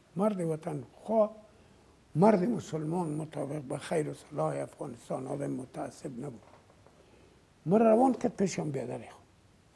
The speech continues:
که میره هر رقم می‌شه بگیره، من در وزارت معارف ضمانت زیر می‌کنم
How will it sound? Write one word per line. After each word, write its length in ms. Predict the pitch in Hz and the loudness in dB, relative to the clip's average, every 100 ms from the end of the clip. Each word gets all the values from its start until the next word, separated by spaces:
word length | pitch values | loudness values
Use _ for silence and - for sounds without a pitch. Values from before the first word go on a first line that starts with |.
| - | -6
که 120 | 139 | -2
میره 240 | 160 185 | 0 2
هر 100 | 160 | 0
رقم 360 | 175 170 - - | 0 -4 -6 -6
می‌شه 380 | 113 190 - 262 - _ _ _ _ _ _ - | -6 -8 -10 -14 -16 _ _ _ _ _ _ 2
بگیره، 340 | 156 196 226 269 - | 6 6 4 0 -6
من 220 | 165 185 | 0 0
در 200 | 165 160 | 0 -4
وزارت 360 | 143 139 139 - | -4 -4 -6 -8
معارف 360 | 143 135 185 - | -6 -6 -6 -6
ضمانت 540 | 156 139 143 214 233 | -6 -4 -4 -6 -6
زیر 220 | 208 233 | -8 -4
می‌کنم 440 | 233 254 269 262 | -4 -4 -6 -8